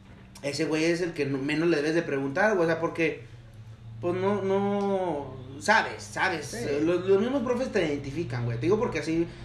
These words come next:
Speaker 1: muchas veces me tachaban a mí de, y me tachan todavía de que, "Ah, este
Speaker 2: Pendejo.
Speaker 1: güey es el que le vale ver", güey, y sí,
Speaker 2: <laughs>
Speaker 1: sí, y sí.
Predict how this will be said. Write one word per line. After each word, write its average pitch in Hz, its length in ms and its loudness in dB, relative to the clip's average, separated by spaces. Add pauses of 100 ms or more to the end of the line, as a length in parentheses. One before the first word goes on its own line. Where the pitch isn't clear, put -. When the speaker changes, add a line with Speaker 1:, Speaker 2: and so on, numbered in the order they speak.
(120)
Speaker 1:
muchas 170 220 0
veces 196 180 2
me 180 120 0
tachaban 165 420 0
a 160 40 0
mí 156 140 0
de, 160 320 0
y 143 80 -2
me 139 140 -2
tachan 143 300 -4
todavía 151 280 0
de 156 140 -2
que, 139 200 -6
"Ah, - 260 -10
este 143 140 -6
Speaker 2:
Pendejo. 135 240 -2
Speaker 1:
güey 165 100 2
es 165 60 2
el 165 60 -2
que 147 100 -2
le 131 60 -2
vale 143 160 0
ver", 156 180 0
güey, 151 200 2
y 156 60 -2
sí, 220 280 2
Speaker 2:
<laughs> 214 60 0
Speaker 1:
sí, 190 80 2
y 165 220 4
sí. 285 220 2